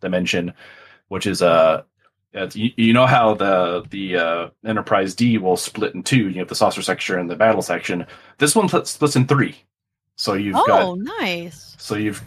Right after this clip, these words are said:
Speaker 1: you've got a, a saucer section, then you have, essentially have what looks like two different engine sections, but just because the, the, the ship has four nacelles. So you basically have three ships run, buzzing around and killing things. So,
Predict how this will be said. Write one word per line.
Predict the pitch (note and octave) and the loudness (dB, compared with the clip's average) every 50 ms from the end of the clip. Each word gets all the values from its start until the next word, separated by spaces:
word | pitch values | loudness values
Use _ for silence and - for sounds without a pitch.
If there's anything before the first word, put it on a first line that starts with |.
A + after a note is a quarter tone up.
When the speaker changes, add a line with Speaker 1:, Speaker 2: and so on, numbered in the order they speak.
| - - | -4 -2
Speaker 1:
you've | C3 B2 A#2+ | -2 0 2
got | - B2+ A#2+ A2+ - - - | 2 2 2 2 0 -2 -2
a, | A2+ A#2 A2+ A2 G#2+ G#2 - - A2 | 0 2 2 2 0 0 0 -2 -2
a | |
saucer | A2 - C3 C3 C3+ C3+ C#3 B2 | 0 2 2 2 4 2 0 0
section, | - - A#2 A2+ - - G#2 G2+ | 2 0 0 -2 -2 -6 -6 -6
then | G#2 G#2+ | -4 -4
you | G#2+ G#2 | -2 -2
have, | G2+ G2 | -2 -2
essentially | - - C#3 C#3 C3+ A#2+ A2+ | 0 0 0 2 2 2 2
have | A2 G2+ - - _ - - | 2 0 -4 -8 _ -6 -4
what | A2+ - - - | -4 -4 0 0
looks | C3+ D#3+ D#3+ - - | 0 0 0 0 0
like | C#3+ - - - _ _ | 0 0 0 -2 _ _
two | - - E3 D#3 C#3+ | -4 -2 0 2 2
different | B2 B2 A#2+ - A#2 A2+ G#2+ - | 2 0 0 0 -2 -4 0 2
engine | C3+ C#3+ D3 C3 A#2 G2+ F#2+ | 2 4 4 2 0 -4 -2
sections, | - F2+ F2+ - - F#2+ | -4 -6 -6 -6 -12 -2
but | - A2+ A2 | -2 -2 -2
just | - C3+ - | -2 -4 -2
because | C#3 C3 C#3 B2 A#2 | 0 0 0 0 0
the, | - A#2 A2 | -2 -4 -2
the, | - G#2+ G#2+ G2+ - G#2 G2 F#2 F#2 | 0 0 0 0 -2 -6 -6 -6 -6
the | F#2+ | -4
ship | - - A2+ - | -2 -2 -2 0
has | - A2+ G2+ G2+ G2 F#2+ F#2 - | 0 2 2 2 0 -2 -6 -8
four | - - - A2 G#2+ G2+ | -10 -6 -2 0 0 0
nacelles. | G#2 F2+ F2+ - - A#2 F#2+ D2+ A#1 - - - - - _ - - - - - - _ _ _ | 0 -2 -4 0 2 2 2 2 -2 -4 -10 -14 -16 -18 _ -20 -20 -20 -20 -20 -20 _ _ _
So | - - - A2 G2+ G2 | -10 -2 0 0 2 2
you | F#2+ G2 G#2 | 0 -2 0
basically | G2 A2+ A2 A2 - - A#2 G#2+ | 2 2 2 2 2 2 2 2
have | G#2 - | 2 0
three | - - B2 A#2 | 0 0 0 0
ships | - - B2+ - - - - G#2+ - - | 2 2 0 0 -2 -10 -14 -16 -10 -2
run, | A2 A2 G#2+ - | -2 -2 -2 0
buzzing | - A#2 A2+ G#2+ G#2 G#2 | 2 2 2 2 2 0
around | G2+ G2 G2+ G2+ F#2+ F#2 F#2 | 0 2 2 2 2 2 0
and | F#2 F2 | -4 -4
killing | - G2+ F#2 F2 F2 F2 E2+ | -2 -2 -2 -2 -4 -8 -10
things. | - F#2+ D#2+ E2 F2+ - | -12 -16 -14 -14 -16 -8
So, | - F#2 D#2+ E2 - | -6 -6 -6 -6 -8